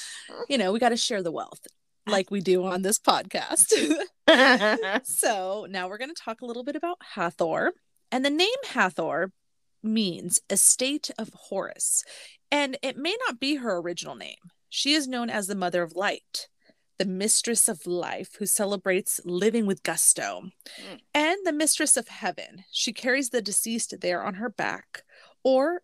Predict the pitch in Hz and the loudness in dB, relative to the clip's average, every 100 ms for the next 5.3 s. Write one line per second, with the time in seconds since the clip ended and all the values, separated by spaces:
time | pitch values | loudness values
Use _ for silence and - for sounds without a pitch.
0 | - 254 240 226 - 277 302 117 185 190 | -6 0 0 0 -4 -2 0 0 0 0
1 | 185 180 - _ - 247 - 160 151 160 | 2 -2 -6 _ -4 -2 -2 -4 -4 -6
2 | 156 67 58 - - - - - - - | -6 -6 -8 -10 -18 -18 -16 -20 -8 0
3 | 320 392 381 330 311 320 277 240 226 208 | 2 2 0 -6 -4 -6 -4 -4 -4 -2
4 | - 214 208 190 175 143 190 233 214 202 | -2 0 2 2 0 -6 -4 -2 -2 -2
5 | 196 196 - | -4 -4 -6